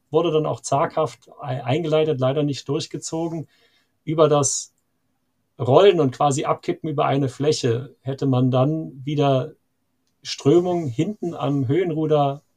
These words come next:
bekommen und hätte dann anfangen können abzufangen. Aber selbst das, also für einen extrem erfahrenen Piloten, der genau weiß,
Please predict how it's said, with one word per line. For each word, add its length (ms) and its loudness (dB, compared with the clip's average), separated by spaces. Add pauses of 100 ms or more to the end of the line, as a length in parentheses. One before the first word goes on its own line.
(140)
bekommen 540 0 (580)
und 100 2
hätte 220 2
dann 600 2
anfangen 480 -2
können 240 -2
abzufangen. 760 -4 (200)
Aber 260 4
selbst 400 0
das, 560 -2 (120)
also 260 0
für 180 0
einen 140 4
extrem 500 -2
erfahrenen 800 0
Piloten, 480 -2
der 140 0
genau 420 4
weiß, 720 0